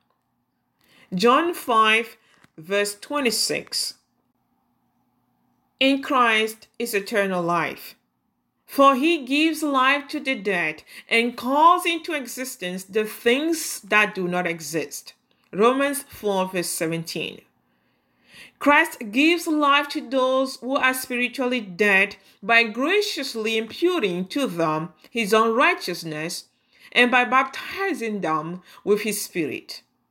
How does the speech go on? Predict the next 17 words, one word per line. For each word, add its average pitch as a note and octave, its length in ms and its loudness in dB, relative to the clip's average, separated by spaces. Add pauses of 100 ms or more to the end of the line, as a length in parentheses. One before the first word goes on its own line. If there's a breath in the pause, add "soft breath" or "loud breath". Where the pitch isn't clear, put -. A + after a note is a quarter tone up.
(1040 loud breath)
For C4+ 180 6
our C#4+ 240 4
sins F4+ 480 -4
were F#4 100 0
imputed F#4 720 0
to D#4 160 0
him C4 300 0
at B3+ 100 4
the C4 100 2
cross, - 680 -4 (580 soft breath)
and C4+ 240 4
he E4 240 2
conquered E4 680 -2
death F#3 380 2 (220 soft breath)
on G#3 220 -2
our G#3 220 0
behalf, F#3+ 680 0